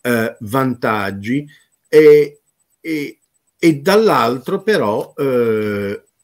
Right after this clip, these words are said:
riduce i nostri, la, la, le nostre,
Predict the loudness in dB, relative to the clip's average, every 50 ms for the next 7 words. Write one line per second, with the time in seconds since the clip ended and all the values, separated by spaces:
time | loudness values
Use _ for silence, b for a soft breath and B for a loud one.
0 | _ _ _ _ -6 -4 -2 -2 -2 -2 -2 -2 -4 -4 -4 -4 -4 -2 -2 -2
1 | -2 -4 -6 -8 -10 -8 -6 -6 -6 -6 -6 -8 -8 -8 -8 -8 -6 -6 -6 -6
2 | -4 -4 -4 -4 -2 -4 -4 -4 -6 -8 -10 -12 -6 -2 0 0 0 0 -4